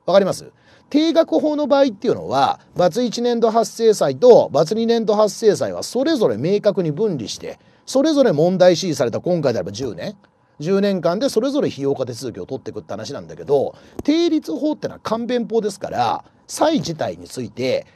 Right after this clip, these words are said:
初年度発生分、二年度発生分とか考えないの、これ。もう期末における未認識債全体に対して二十パーだったら二十パーで償却をする。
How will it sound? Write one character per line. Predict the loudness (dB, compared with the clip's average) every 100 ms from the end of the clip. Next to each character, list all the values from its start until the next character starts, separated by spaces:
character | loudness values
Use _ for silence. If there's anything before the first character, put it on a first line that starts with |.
| -10
初 | -4 2
年 | 2 4
度 | 4
発 | 2 0
生 | -2
分、 | 0 -2
二 | -2
年 | -4 -2
度 | -2
発 | -2 -4
生 | -2 -2
分 | -2
と | -12
か | -14
考 | -6 -4 0
え | -2
な | -2
い |
の、 | -10
こ | -18
れ。 | -20 _ _ _ _ _ _ _ _ _
も | -6
う | 0
期 | 2
末 | 2 0
に | -4
お | -6
け | -10
る |
未 | -8 -4
認 | -2 -4
識 | -6 -10
債 | -10 -12
全 | -6 -4 -4 0
体 | 2 4
に | 2
対 | 2 4 4
し |
て | 0
二 | -2
十 | -2 -2
パ | -2
ー |
だ | -4
っ |
た | -6
ら | -10
二 | -10
十 | -10
パ | -8 -6
ー |
で |
償 | -4 -6
却 | -6 -8
を | -10
す | -14
る。 | -20